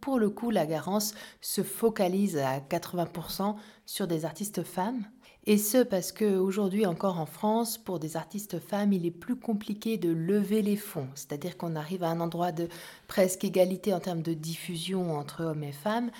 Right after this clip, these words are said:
Toutefois, à l'endroit de la production, et, et c'est quand même ce qui est bien nécessaire, hein, pour faire naître des spectacles, et notamment pour faire naître des spectacles qui nécessitent des fonds, donc avec des scénographies qui peuvent être importantes,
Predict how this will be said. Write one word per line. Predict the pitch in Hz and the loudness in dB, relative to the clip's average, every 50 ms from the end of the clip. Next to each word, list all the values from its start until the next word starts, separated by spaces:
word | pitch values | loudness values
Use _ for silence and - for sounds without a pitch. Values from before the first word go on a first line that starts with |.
| - - - - - | -14 -16 -14 -8 -4
Toutefois, | 226 214 208 - - 220 202 | -4 -4 -4 -2 0 2 4
à | 190 180 | 4 2
l'endroit | 170 160 156 151 156 156 175 175 | 2 0 -2 -2 0 0 0 0
de | 160 151 | 0 0
la | 139 143 | -2 -4
production, | 143 - - - - - 196 180 190 196 - - - 214 247 269 247 - | -4 -8 -12 -6 -2 -2 -2 -2 -2 -4 -6 -4 -2 -2 0 0 -2 -2
et, | 147 165 165 - 180 | -2 -2 -2 0 -2
et | |
c'est | 170 - - 175 | -2 -2 -4 -4
quand | - 196 | -2 -2
même | 185 185 185 185 | 0 0 -2 -2
ce | - - | -4 -6
qui | - - 190 | -4 -2 -2
est | 165 | 0
bien | 151 170 175 175 | 0 0 0 0
nécessaire, | 180 185 180 - 208 202 - 247 240 220 202 | 0 -2 -2 -2 -4 -2 -2 -2 -2 0 -2
hein, | 196 190 | -4 -4
pour | 196 - 202 | -4 -4 -4
faire | - - 165 160 | -2 -2 -2 0
naître | 170 170 170 - - | -2 -2 -4 -4 -6
des | 170 175 170 | -4 -4 -6
spectacles, | 170 - 175 170 - 208 214 233 208 - - - | -4 -6 -6 -4 0 0 0 0 0 -4 -6 -4
et | 185 | -2
notamment | 185 190 185 - 180 175 185 | -2 -2 -2 -2 -4 -4 -4
pour | 185 - 175 170 | -4 -4 -4 -2
faire | - 175 160 | -2 -2 -2
naître | 165 180 175 160 | -2 -2 -2 -4
des | 175 | -6
spectacles | 165 - - 170 - - - 175 165 - - 156 - - - - - - - _ | -6 -6 -8 -8 -6 -4 -4 -4 -4 -4 -6 -8 -8 -10 -14 -18 -18 -20 -14 _
qui | - 240 214 | 4 8 8
nécessitent | 208 208 202 208 196 185 - - 208 170 | 8 8 8 6 2 0 0 -2 0 2
des | 175 175 170 | 2 2 2
fonds, | - - 202 208 | 2 2 4 4
donc | 202 175 160 151 | 4 4 2 0
avec | 147 151 156 156 | 0 0 -2 0
des | 151 151 147 | -2 -4 -4
scénographies | 143 - 170 165 151 - 147 151 160 156 160 - 196 180 175 | -4 -4 -6 -6 -6 -4 -4 -4 -4 -4 -6 -6 -8 -8 -6
qui | - 190 - | -6 -6 -4
peuvent | - - 165 151 160 | 0 0 0 2 2
être | 160 - - 156 | -2 -2 -4 -6
importantes, | 139 - 151 - - - 208 208 202 208 208 208 | -8 -6 -8 -6 -2 2 4 4 4 4 2 2